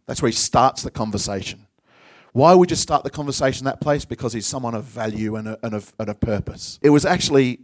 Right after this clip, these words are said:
a very encouraging thing to say to that person. He gave him worth when no one else was giving him worth. And he does it time and time again.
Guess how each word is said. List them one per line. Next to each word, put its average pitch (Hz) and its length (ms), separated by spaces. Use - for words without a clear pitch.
a 131 80
very 143 360
encouraging 120 600
thing 139 220
to 123 100
say 147 260
to 135 100
that 107 200
person. 98 400
He 147 80
gave 143 240
him 110 200
worth 135 480
when 120 160
no 131 140
one 113 100
else 113 180
was 101 120
giving 104 260
him 101 120
worth. 107 380
And 135 80
he 139 80
does 160 200
it - 140
time 170 380
and 151 120
time 139 260
again. 117 340